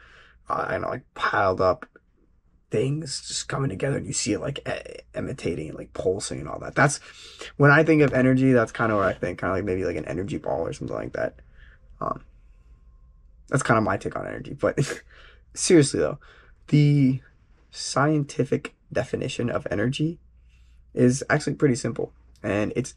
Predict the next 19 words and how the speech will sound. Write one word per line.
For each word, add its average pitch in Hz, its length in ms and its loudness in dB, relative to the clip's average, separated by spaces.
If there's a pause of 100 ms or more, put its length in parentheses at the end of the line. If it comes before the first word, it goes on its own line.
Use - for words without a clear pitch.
the 135 180 6
ability 127 680 4 (100)
to - 140 -6
do 101 540 -4 (160)
work. - 400 -8 (1400)
I 147 80 -12
actually 185 220 -14
find 123 280 -8
this 120 120 -10
definition, 113 880 -8
the - 100 -8
scientific 123 580 2
definition - 440 -2
of - 60 -2
energy, 107 520 0 (720)
extremely 165 360 2
interesting 147 400 2
because 117 440 2
it's 123 180 -2